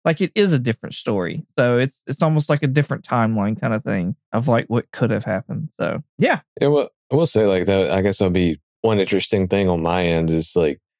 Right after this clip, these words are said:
Speaker 2: I did what we've done on other ones where I've, like, read this first and then I'll be seeing the movie. So it'll be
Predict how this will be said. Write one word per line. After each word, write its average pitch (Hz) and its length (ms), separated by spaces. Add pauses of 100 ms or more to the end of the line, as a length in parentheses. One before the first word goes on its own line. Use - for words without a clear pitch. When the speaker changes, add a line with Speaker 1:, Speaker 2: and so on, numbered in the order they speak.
(240)
Speaker 2:
I 80 280 (480)
did 87 260
what 90 100
we've 80 200
done 92 160
on 80 140
other 98 200
ones 80 220
where 80 140
I've, 82 120
like, 78 160
read 82 280
this 92 280
first 87 520
and 80 160
then 87 140
I'll 80 120
be 78 120
seeing 78 260
the 73 60
movie. 73 360
So 78 200
it'll 80 120
be 78 280